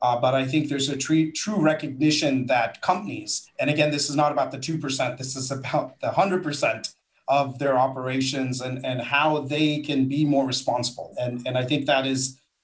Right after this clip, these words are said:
an amazing step forward, especially when their profits have also declined in this, in this time period. And at least the way we, we sort of discuss this at Thasra is it's, it's sort of like the movements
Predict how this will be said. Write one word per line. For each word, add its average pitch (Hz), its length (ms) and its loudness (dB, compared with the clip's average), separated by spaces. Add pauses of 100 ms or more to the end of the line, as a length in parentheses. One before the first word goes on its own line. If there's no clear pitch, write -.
(120)
an 151 140 6
amazing 170 500 4
step - 280 0
forward, 127 340 -6
especially 143 580 0
when 131 540 0
their 190 180 4
profits 170 400 0
have 160 120 0
also 165 320 0
declined 135 520 -2
in 120 140 -8
this, - 400 -10
in 131 180 -6
this 117 160 -8
time 113 260 -8
period. 104 320 -16
And 110 140 -14 (120)
at 135 120 -2
least 151 180 2
the 156 80 0
way 151 140 2
we, 156 380 4
we 139 160 -6
sort 135 200 -2
of 127 120 -2
discuss 135 400 -2
this 131 180 -2
at 123 120 -6
Thasra 147 400 2
is 139 240 -4
it's, 131 240 -6
it's 139 200 -2
sort 180 160 4
of 160 160 0
like 139 220 2
the 147 100 -4
movements 139 580 2